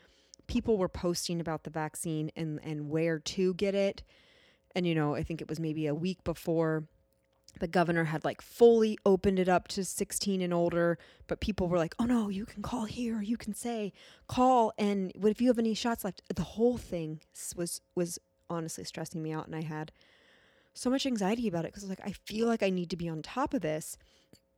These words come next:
but I just don't have the time in my day." Like, I'm not kidding. I was about to post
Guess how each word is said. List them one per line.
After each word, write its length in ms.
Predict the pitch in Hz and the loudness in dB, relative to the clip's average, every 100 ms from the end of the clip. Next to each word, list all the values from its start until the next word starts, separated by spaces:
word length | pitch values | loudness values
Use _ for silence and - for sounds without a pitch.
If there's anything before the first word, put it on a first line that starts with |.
| - | -6
but 100 | 208 | 0
I 140 | 190 - | 0 -2
just 400 | - 208 269 - | 4 4 4 -2
don't 280 | 165 190 - | 0 0 0
have 380 | - 202 190 165 | -4 -2 -2 -2
the 80 | 160 | -6
time 560 | - - - 240 294 - | -6 -12 -8 -4 -2 -2
in 120 | 185 | -2
my 140 | 170 | -2
day." 400 | 160 175 208 262 | -2 0 2 2
Like, 160 | 160 - | 0 -2
I'm 220 | 185 196 | -2 0
not 240 | 208 226 - | 0 0 -2
kidding. 180 | 226 - | -8 -2
I 100 | 247 | 0
was 140 | 302 302 | 0 0
about 400 | 214 151 147 - | -2 -2 -2 -4
to 60 | |
post 460 | 202 160 156 - | -8 -4 -2 -4